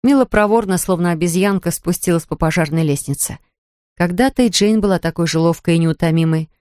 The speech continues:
но сейчас ей приходилось следить за каждым своим шагом, потому что в руках у нее была Реджина. «Бедная малышка, у меня нет выбора», думала она.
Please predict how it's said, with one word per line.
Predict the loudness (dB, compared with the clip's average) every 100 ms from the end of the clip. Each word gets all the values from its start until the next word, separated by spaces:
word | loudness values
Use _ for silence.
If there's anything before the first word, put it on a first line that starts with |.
| _ _ _ -4
но | -2
сейчас | 0 2 0 2
ей | 0
приходилось | 0 -2 -2 0 0 0
следить | -2 -2 0 0
за | -2
каждым | 0 -2 -2 -4
своим | -2 -2 0
шагом, | 0 0 -2 -4 -8 -14 _ _ _
потому | -4 0 2 2
что | 0 0
в |
руках | 0 0 -2 0
у |
нее | 0 0
была | 0 0 0
Реджина. | -2 -4 -4 -4 -6 -12 _ _ _ 2
«Бедная | 4 4 2 2
малышка, | 2 2 0 -6 -10 -16 _
у | 2
меня | 4 4
нет | 0 -2
выбора», | -2 -4 -4 -8 _ _ _ _ -2
думала | 2 4 4 2
она. | 0 -2 -6